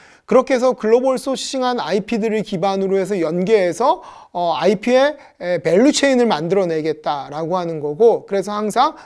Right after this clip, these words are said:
웹소설, 웹툰, 영상화라고 있는 이 세 가지 흐름이 같이 움직입니다. 아, 카카오 엔터의 카카오 페이지 같은 경우에는,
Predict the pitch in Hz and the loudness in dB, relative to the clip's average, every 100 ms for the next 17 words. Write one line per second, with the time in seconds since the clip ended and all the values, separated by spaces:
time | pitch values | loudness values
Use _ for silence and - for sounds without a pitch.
0 | _ 185 180 226 208 190 170 165 - 262 | _ -4 -2 0 2 4 2 -2 -2 -2
1 | 208 165 185 - 208 190 147 165 170 175 | 0 -2 -2 0 0 0 0 -4 -2 -4
2 | 170 226 - 180 170 240 247 214 202 247 | -4 -6 -4 -6 -2 0 0 0 -2 -4
3 | 240 214 - 139 - 277 175 151 151 143 | -4 -4 -8 -10 -2 -2 -2 -6 -8 -10
4 | 135 - - - - - - - 202 208 | -14 -18 -20 -20 -20 -20 -20 -8 -2 2
5 | 208 202 202 302 - 370 359 311 202 208 | 2 0 -2 -8 0 2 6 4 4 -2
6 | 202 233 220 202 - 196 185 180 165 208 | -2 0 2 0 -2 -4 -2 0 0 -2
7 | 214 254 285 285 - 247 226 220 170 160 | -2 -2 2 2 2 0 0 -2 -4 -4
8 | 190 175 170 165 160 202 254 | -4 -2 -2 -4 -2 0 -2